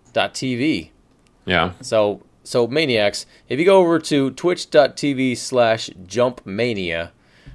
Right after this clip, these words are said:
Speaker 1: that's our, that's our handle. And yeah, I've been broad-, been playing, uh, and broadcasting Fallout four and, uh, Diablo three, colon, Ultimate Evil Edition.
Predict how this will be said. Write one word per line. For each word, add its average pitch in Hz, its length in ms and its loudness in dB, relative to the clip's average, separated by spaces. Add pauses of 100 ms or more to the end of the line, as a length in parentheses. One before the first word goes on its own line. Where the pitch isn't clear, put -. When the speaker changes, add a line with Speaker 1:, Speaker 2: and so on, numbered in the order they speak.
Speaker 1:
that's 104 240 -4
our, 95 320 2
that's 101 180 -6
our 95 120 0
handle. 95 480 -2
And 87 220 -4
yeah, 139 260 2
I've 107 60 -2
been 101 160 -8
broad-, 104 340 -2 (100)
been 92 140 -12
playing, 104 380 -4
uh, 85 280 -6 (140)
and 98 140 -8
broadcasting 98 680 -4
Fallout 98 500 0
four 160 600 0 (480)
and, 101 460 -4
uh, 90 220 0
Diablo 101 600 -2
three, 101 560 -4
colon, 95 600 -2 (320)
Ultimate 107 540 -4
Evil 92 380 -4
Edition. 82 680 -8